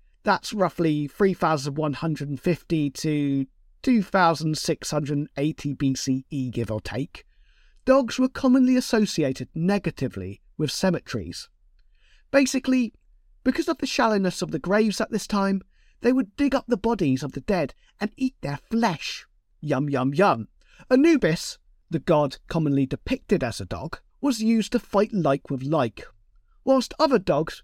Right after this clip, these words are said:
caused damage to bodies, he protected them. It is possible that Anubis, as a protector of tombs, has its origins here. Finally in the procession, they show women carrying shabtis, which the voiceover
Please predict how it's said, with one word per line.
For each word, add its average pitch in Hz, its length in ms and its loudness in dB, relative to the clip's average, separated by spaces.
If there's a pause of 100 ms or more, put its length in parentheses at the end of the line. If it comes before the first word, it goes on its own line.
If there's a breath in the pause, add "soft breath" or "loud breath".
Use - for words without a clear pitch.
caused 151 280 -2
damage 240 340 4
to 233 100 -2
bodies, 220 440 -2 (220)
he 320 220 0
protected - 580 -6
them. - 240 -10 (720)
It 247 100 0
is 294 140 -2
possible 156 540 -2
that 185 180 0
Anubis, 220 560 2
as 190 180 0
a 196 60 -4
protector - 420 -2
of 135 200 -6
tombs, 214 420 0 (240)
has 262 200 -2
its 180 280 -4
origins 123 640 -2 (140)
here. 160 420 -2 (1080)
Finally 269 380 4
in 156 80 0
the 147 80 -4
procession, 127 600 -6 (260)
they 262 180 2
show 262 220 2
women 175 380 2 (100)
carrying 123 360 -2
shabtis, 127 760 -4 (340)
which 233 260 0
the 226 100 0
voiceover 156 760 0